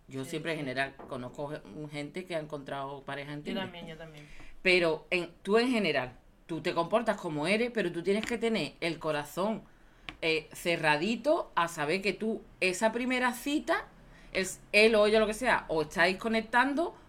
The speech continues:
Speaker 1: porque vais a follar esta noche.
Speaker 2: Hmm.
Speaker 1: No porque ese muchacho es así de maravilloso y esa muchacha así de maravillosa. Que después puede ser verdad, porque después, mira, os habéis caído súper bien y seguís quedando y todo eso, y, y puede que,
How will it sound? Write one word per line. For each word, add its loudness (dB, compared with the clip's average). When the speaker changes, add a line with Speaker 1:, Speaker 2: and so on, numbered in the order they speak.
Speaker 1:
porque 2
vais 2
a -2
follar 2
esta -8
noche. -8
Speaker 2:
Hmm. -10
Speaker 1:
No 0
porque 2
ese -2
muchacho -4
es 2
así -2
de -2
maravilloso -2
y -4
esa -8
muchacha -6
así -6
de -4
maravillosa. -4
Que 8
después 4
puede 6
ser 0
verdad, 0
porque -6
después, -4
mira, 2
os 0
habéis -2
caído -4
súper -4
bien 2
y -6
seguís -4
quedando 6
y -8
todo -2
eso, -6
y, -2
y -8
puede -2
que, -8